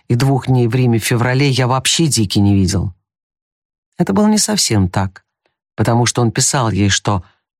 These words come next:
Том жил с Дики в Риме в течение нескольких дней после поездки в Канны, но теперь, оказавшись с Мардж лицом к лицу, ему стало неприятно от того, что она знает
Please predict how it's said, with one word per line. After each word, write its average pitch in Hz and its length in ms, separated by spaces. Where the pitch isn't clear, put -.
Том 120 300
жил 156 400
с 98 140
Дики 98 340
в 95 80
Риме 101 380
в - 60
течение 160 440
нескольких 151 680
дней 104 340
после 95 300
поездки 98 480
в - 100
Канны, 95 420
но 123 100
теперь, 208 500
оказавшись 117 500
с - 80
Мардж 117 300
лицом 107 260
к - 80
лицу, 127 340
ему 135 160
стало 160 260
неприятно 147 760
от 90 100
того, 117 220
что - 180
она 110 220
знает 107 520